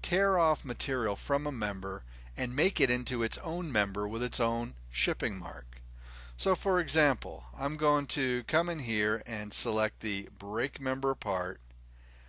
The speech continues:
I'm going to select this bent plate. Let's go ahead and grab those other pieces of material. Now notice I'm not going to grab the studs in this particular case.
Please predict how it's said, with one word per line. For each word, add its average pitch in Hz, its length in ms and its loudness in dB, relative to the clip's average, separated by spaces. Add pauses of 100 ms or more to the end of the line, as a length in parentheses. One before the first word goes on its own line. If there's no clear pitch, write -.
(180)
I'm 110 160 -2
going 113 300 0
to 110 320 -2
select 113 760 2
this 135 380 2 (180)
bent 127 360 0
plate. 113 600 2 (360)
Let's - 160 -4
go 127 140 2
ahead 120 220 4
and 107 160 -8
grab 113 420 2
those 104 520 -2 (460)
other 135 280 4
pieces 139 580 0
of 113 120 0
material. 107 760 -2 (320)
Now 117 140 2
notice 160 380 4
I'm 135 100 2
not 151 240 0
going 160 320 0
to 127 80 -6
grab 107 300 0
the 98 100 -6
studs 90 420 -4
in 98 60 -14
this 90 140 -8
particular 92 480 -12
case. - 500 -12